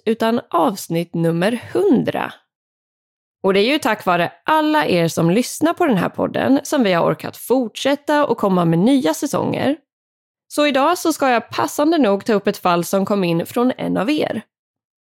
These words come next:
Mer exakt kom tipset in från våran härliga lyssnare Peter Högberg, som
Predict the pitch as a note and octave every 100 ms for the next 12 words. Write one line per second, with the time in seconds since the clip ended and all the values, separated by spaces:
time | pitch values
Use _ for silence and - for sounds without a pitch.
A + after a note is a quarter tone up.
0 | _ _ _ _ A#3 B3+ C4 C4+ - F4+
1 | - - F#4 F4 D#4+ C4+ C#4 C4 B3 A#3+
2 | - A#3 A3+ A3+ A3+ - C4+ G3+ F#3+ F#3
3 | F#3+ - E3+ E3 F3 - F#3 E3 E3+ E3
4 | - C#4+ G#3 - D#3+ - D#4 F#4+ - -
5 | C4 B3 B3 B3